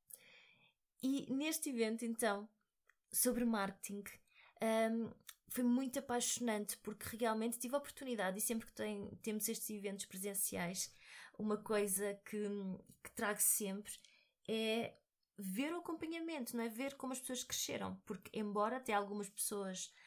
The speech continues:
eu, eu siga os casos, não é? E semanalmente esteja com eles, mas, eh, é, é no presencial, é nas pequenas coisas que nós vimos realmente como a pessoa mudou.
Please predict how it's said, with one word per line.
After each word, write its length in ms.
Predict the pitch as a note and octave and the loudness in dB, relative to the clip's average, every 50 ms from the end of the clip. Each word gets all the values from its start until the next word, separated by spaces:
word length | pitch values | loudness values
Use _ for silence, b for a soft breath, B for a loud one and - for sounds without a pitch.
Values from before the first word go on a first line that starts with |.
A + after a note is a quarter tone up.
| B B - | B B -4
eu, 300 | - G3+ G3 G3+ F#3 - | -2 0 2 2 0 0
eu 120 | - G#3 G3 | 0 0 2
siga 360 | F#3 - - A3 G3 G3+ G3 | 2 2 2 2 2 2 2
os 120 | F#3 - | 2 2
casos, 360 | - - G3 F#3+ G#3+ G#3 - G3 | 0 0 2 2 2 0 -2 -4
não 100 | G3 G3 | -2 -2
é? 120 | F#3+ F#3+ | -2 0
E 80 | G3 F#3+ | 0 0
semanalmente 680 | - - - G#3 F#3+ G3 G3+ G3 G3 G3 F#3+ F#3+ F#3 | -2 0 0 0 0 0 2 0 0 0 -2 -2 -2
esteja 300 | - - G3+ F#3 F3+ G3+ | -2 -2 -2 -2 -2 -4
com 220 | G3 - G#3 G3 F#3+ | -4 -6 -6 -4 -4
eles, 360 | F#3 G3 G#3 - - - - B B B B B B B B | -4 -4 -4 -6 -8 -8 -10 B B B B B B B B
mas, 460 | - A3+ A#3 A#3 B3+ C#4 - - B B B B B B _ | 4 4 6 6 4 2 0 -4 B B B B B B _
eh, 600 | - B3 A#3+ A#3+ B3 A#3+ - B3+ B3+ B3 B3 B3 - | 2 4 6 6 4 4 6 6 6 6 4 4 4
é, 60 | A#3 | 4
é 20 | A#3+ | 4
no 120 | A#3+ B3+ A#3+ | 4 2 0
presencial, 800 | A#3+ A3+ A#3 A3+ A#3 A#3 A3+ - - - G#3+ G3 F#3 G3 G#3+ - _ _ _ _ _ _ _ _ _ _ _ _ - - - - | -2 -2 0 2 2 4 4 4 4 4 4 4 4 2 0 -4 _ _ _ _ _ _ _ _ _ _ _ _ -16 -16 -6 0
é 140 | G3+ G#3+ | 0 2
nas 300 | G#3 G#3+ G#3+ G#3 G#3 - | 2 2 2 2 2 0
pequenas 460 | - - - - B3 A#3+ A#3 A#3 - - | 0 -2 -2 0 2 2 4 4 2 0
coisas 560 | - - A#3+ A3+ G#3 G#3 F#3+ F#3+ G3 G3+ - | 0 2 2 2 2 2 0 -2 -4 -4 -4
que 100 | - A3+ | -2 0
nós 200 | A3+ G#3+ G#3+ G3 | 0 0 0 -2
vimos 320 | G3 G#3+ G#3 G#3+ A3 - | -2 -4 -4 -2 -2 -2
realmente 500 | - - G#3+ G3 G#3+ G#3 G#3 G#3 G#3 G3 | -4 -4 -2 0 0 2 2 0 -2 -2
como 160 | - A3 G#3 | -2 -2 -2
a 40 | G#3 | 0
pessoa 260 | G3+ - - - G3 | 0 0 0 0 -2
mudou. 400 | G3 G3+ G3 F#3 F#3 F3+ E3+ E3 | -2 -4 -4 -2 0 0 0 -2